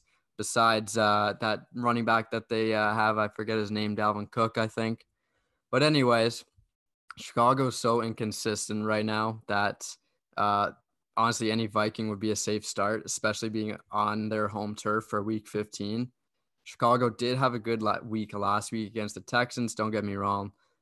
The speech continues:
but it is the Texans. Their season was over a while ago, and now with Fuller out of the lineup, it's pretty easy to stop what they have going. So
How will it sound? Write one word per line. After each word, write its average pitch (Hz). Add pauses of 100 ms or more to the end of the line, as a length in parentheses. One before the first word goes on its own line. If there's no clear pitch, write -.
but 113
it 104
is 110
the -
Texans. 104
Their 107
season 107 (260)
was 113
over 127
a 107
while 104
ago, 107
and 107
now 110
with 107
Fuller 110 (300)
out 107
of 107
the 104
lineup, 120
it's 113
pretty 120
easy 110
to 107
stop 104
what 110
they 104
have 101
going. 95
So 98